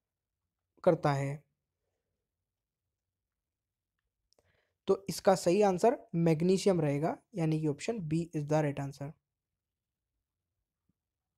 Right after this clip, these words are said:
प्रकाश संश्लेषण का अंतिम उत्पाद है, तो प्रकाश संश्लेषण का अंतिम उत्पाद है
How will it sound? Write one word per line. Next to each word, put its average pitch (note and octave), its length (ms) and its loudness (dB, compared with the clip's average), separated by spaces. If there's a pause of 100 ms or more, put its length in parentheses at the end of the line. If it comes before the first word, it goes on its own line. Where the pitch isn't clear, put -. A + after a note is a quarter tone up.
(2500)
प्रकाश A#3 480 6
संश्लेषण G3 500 2
का G3 140 2
अंतिम F#3+ 520 -2 (100)
उत्पाद D#3 460 2
है, C#3+ 320 -6 (3500)
तो F3 80 0
प्रकाश E3+ 460 4
संश्लेषण F3 460 2
का F3+ 120 2
अंतिम F3+ 460 0
उत्पाद F3 360 2
है A#3 260 -2